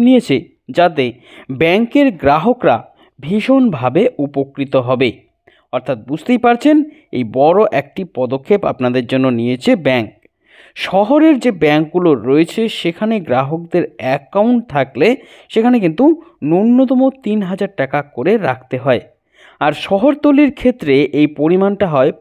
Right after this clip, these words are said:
পনেরোশো টাকা। অপরদিকে যে গ্রামীণ শাখাগুলো রয়েছে এই ব্যাংকের, সেখানে ন্যূনতম ব্যালেন্সের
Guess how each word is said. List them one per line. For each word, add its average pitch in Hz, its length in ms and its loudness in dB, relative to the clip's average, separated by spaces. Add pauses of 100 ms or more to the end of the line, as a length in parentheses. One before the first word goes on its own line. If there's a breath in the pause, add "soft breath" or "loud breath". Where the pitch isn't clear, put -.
পনেরোশো 143 480 -2
টাকা। 156 280 0 (600 soft breath)
অপরদিকে 208 460 0 (100)
যে 208 60 0 (120)
গ্রামীণ 147 420 2
শাখাগুলো 151 600 -2
রয়েছে 127 400 -2
এই 147 160 0
ব্যাংকের, 135 440 0 (480 loud breath)
সেখানে 233 420 2 (160)
ন্যূনতম 170 460 -2 (380)
ব্যালেন্সের 143 460 0